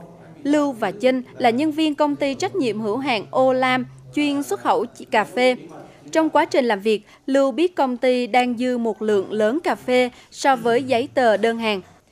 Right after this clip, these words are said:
Từ đó, y bàn bạc với Chinh trộm cắp số cà phê trên đem bán lấy tiền tiêu xài. Ngày ba mươi tháng mười, sau khi chất hơn hai phẩy ba tấn cà phê trên xe đưa đi tiêu thụ, thì hai đối tượng bị công ty phát hiện.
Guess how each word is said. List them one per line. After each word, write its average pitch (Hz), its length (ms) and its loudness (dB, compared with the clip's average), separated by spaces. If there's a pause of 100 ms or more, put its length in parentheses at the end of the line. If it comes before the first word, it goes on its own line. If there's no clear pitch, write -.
(200)
Từ 262 140 2
đó, 247 320 2
y 294 160 0
bàn 226 240 -2
bạc 208 240 2
với 226 240 0
Chinh 269 320 2 (300)
trộm 233 220 2
cắp 349 200 0
số 277 280 -2
cà 277 160 -2
phê 247 200 -2
trên 254 360 2
đem 240 200 0
bán 220 280 -4
lấy 254 280 -2
tiền 214 160 -4
tiêu 220 160 -4
xài. 196 320 -4 (580)
Ngày 277 300 0
ba 320 140 0
mươi 311 140 0
tháng 311 240 -4
mười, 269 240 4 (180)
sau 294 220 -2
khi 269 380 -2
chất 349 240 -4 (140)
hơn 277 280 2
hai 254 240 -2
phẩy 254 160 -4
ba 240 160 0
tấn 247 220 -4
cà 277 120 0
phê 247 260 -2
trên 247 240 0
xe 247 260 -2
đưa 240 260 -4
đi 240 140 -2
tiêu 233 200 -6
thụ, 220 260 -2 (280)
thì 269 120 0
hai 302 200 2
đối 285 160 -2
tượng 233 260 -2
bị 208 120 4
công 240 220 -4
ty 226 160 0
phát 330 220 -6
hiện. 269 220 -2